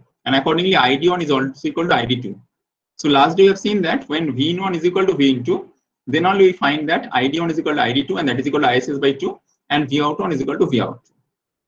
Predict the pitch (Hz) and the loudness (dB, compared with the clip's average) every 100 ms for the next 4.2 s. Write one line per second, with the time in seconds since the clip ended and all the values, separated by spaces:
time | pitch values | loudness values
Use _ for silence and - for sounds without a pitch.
0 | _ _ _ _ _ _ _ - 165 160 | _ _ _ _ _ _ _ -2 0 2
1 | 160 - 143 131 143 139 135 131 123 117 | 0 0 0 0 2 2 2 0 -4 -2
2 | 117 120 - _ _ - 123 156 170 185 | -2 -6 -14 _ _ -4 -2 -2 0 2
3 | 202 208 - 143 139 143 123 139 - 156 | 2 0 0 2 4 4 2 0 -2 -4
4 | 170 381 | -4 -6